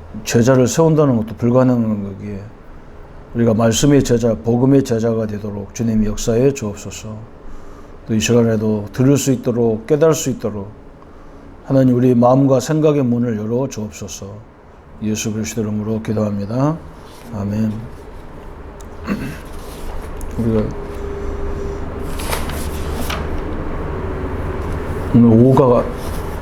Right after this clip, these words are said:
전도자를 위한 하나님의 준비, 그거 이제, 어, 전도자를 위해서 하나님이 준비했다. 또 다-, 다른 말로 말하면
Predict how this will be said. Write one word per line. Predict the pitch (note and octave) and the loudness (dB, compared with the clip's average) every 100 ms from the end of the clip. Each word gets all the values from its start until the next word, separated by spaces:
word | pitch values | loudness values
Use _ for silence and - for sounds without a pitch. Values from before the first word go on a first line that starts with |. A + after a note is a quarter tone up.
| - - | -6 -2
전도자를 | - B2 C3 C#3+ C3+ B2+ B2 | 4 6 8 8 8 8 8
위한 | B2 D3+ F#3+ A#3+ A3+ | 8 8 8 8 6
하나님의 | - E3 D3+ C3 | 6 6 8 6
준비, | A2+ A#2+ A2+ G#2+ G#2+ G#2 A2+ | 6 6 6 6 4 -2 -4
그거 | - G#2+ G#2 A#2 | -2 -2 -2 -4
이제, | - - - - - - - - - - - - - D#3+ - D#2+ D#3 D#2+ - - - - - - - - - - - - D#2+ - - - - | -8 -10 -10 -8 -8 -10 -10 -10 -10 -10 -10 -10 -10 -8 -6 -6 -4 -2 -2 -4 -2 -2 -2 0 0 0 -4 -2 -2 -2 -2 -2 -2 -4 0
어, | G#2 G2 G#2+ | 4 4 4
전도자를 | - C3 D3 D#3 D#3 D3 D3 | 4 6 8 8 6 6 6
위해서 | B2+ B2 A#2+ | 8 6 6
하나님이 | C#3+ C#3 A#2 | 8 6 6
준비했다. | B2+ B2+ B2+ A2+ A#2 G#2+ G#2 G#2 A2+ A#2 A#2+ A#2+ A#2 - - - - - - - - - - | 6 8 6 6 4 4 4 0 -4 -4 -6 -6 -6 -8 -8 -8 -10 -10 -12 -10 -10 -6 4
또 | C3+ B2+ D#3 | 6 8 6
다-, | C3+ | 4
다른 | A2+ A2+ B2+ D3+ | 4 6 6 8
말로 | D#3 C#3+ B2 | 8 8 8
말하면 | A#2 A2 G#2 C3 B2+ | 8 6 4 4 2